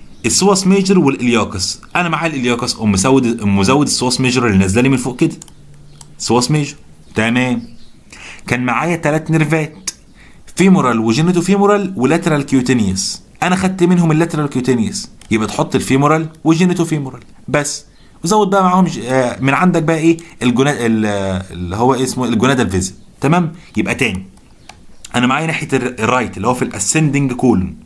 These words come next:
معايا ادي الاسندنج متعامل بالاحمر اهو، تمام؟ ورايا تلات عضلات، عضله تر-، ماشيه بالعرض اهي، Transversus Abdominis، عضله نازله بالطول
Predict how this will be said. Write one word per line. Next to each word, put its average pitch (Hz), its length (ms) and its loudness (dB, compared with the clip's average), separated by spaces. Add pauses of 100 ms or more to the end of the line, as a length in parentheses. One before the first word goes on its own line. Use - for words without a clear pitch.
(360)
معايا 131 340 -2 (100)
ادي 123 100 -4
الاسندنج 131 480 -2
متعامل 120 520 0
بالاحمر 117 440 0
اهو، 117 200 2 (580)
تمام؟ 110 320 -2
ورايا 120 200 2
تلات 143 280 -4
عضلات، 104 540 0 (580)
عضله 139 340 -2
تر-، 127 280 -8
ماشيه 131 340 -2
بالعرض 117 420 0
اهي، 185 320 0 (160)
Transversus 113 560 2
Abdominis، 107 720 -2 (480)
عضله 139 440 0
نازله 143 300 0
بالطول 175 760 2